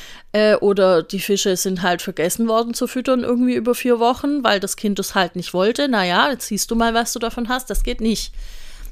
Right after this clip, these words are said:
ja, sondern es braucht immer mindestens eine Person, die sich verantwortlich fühlt, also eine erwachsene Person, die sich verantwortlich fühlt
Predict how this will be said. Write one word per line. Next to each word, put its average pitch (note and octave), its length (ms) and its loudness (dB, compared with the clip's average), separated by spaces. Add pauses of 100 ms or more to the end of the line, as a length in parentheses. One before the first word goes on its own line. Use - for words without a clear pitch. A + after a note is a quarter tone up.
(100)
ja, G3 200 2
sondern G#3+ 400 0 (100)
es G#3+ 180 -2
braucht G3 360 0
immer C#4 440 2 (280)
mindestens A#3 600 0
eine A#3 480 2 (920)
Person, G#3 500 2
die G3+ 120 -4
sich - 240 -4
verantwortlich G3+ 680 -4
fühlt, G#3 300 -2
also F3+ 220 -6
eine F3 100 -6
erwachsene G#3 540 -2
Person, F#3+ 380 -6
die F#3+ 60 -6
sich F#3 200 -10
verantwortlich F#3+ 640 -8
fühlt F#3+ 260 -6